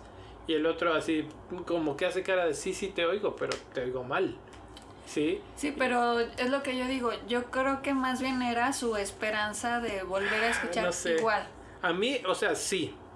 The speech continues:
Speaker 1: sí puede ser eso. Pero te da la impresión de que realmente, porque le cambia como que diferentes, no sé, vibraciones o, o frecuencias ahí a la, a la, al aparato para ver con cuál se siente más cómodo.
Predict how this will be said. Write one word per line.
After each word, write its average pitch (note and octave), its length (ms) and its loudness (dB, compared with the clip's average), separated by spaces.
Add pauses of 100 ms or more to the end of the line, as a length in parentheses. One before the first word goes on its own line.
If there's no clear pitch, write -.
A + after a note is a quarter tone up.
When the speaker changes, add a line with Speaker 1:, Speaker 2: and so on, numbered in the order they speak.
Speaker 1:
sí - 240 0
puede G#3 300 2
ser F3+ 200 2
eso. C#3 280 0 (600)
Pero F3 300 2
te E3+ 220 2
da G3 200 4
la A#3+ 140 4
impresión G#3+ 760 0 (760)
de D#3+ 380 2
que D3+ 480 0 (400)
realmente, F#3+ 960 2 (440)
porque F3 240 2
le E3 180 2
cambia G3 360 2
como E3 280 2
que D#3+ 120 2
diferentes, D#3+ 920 2
no D3+ 140 0
sé, D#3+ 160 2
vibraciones C#3+ 640 2
o, C3 280 2
o C3+ 180 2
frecuencias D3+ 640 0
ahí C#3 240 2
a D3 100 2
la, C#3 180 0 (140)
a D3 120 2
la, C3+ 280 -2
al D3 80 0
aparato D3+ 540 0 (500)
para C#3 180 4
ver D3+ 160 4
con E3+ 180 2
cuál D#3+ 260 2
se E3 120 0
siente D#3 300 2
más D3 200 2
cómodo. D3+ 420 2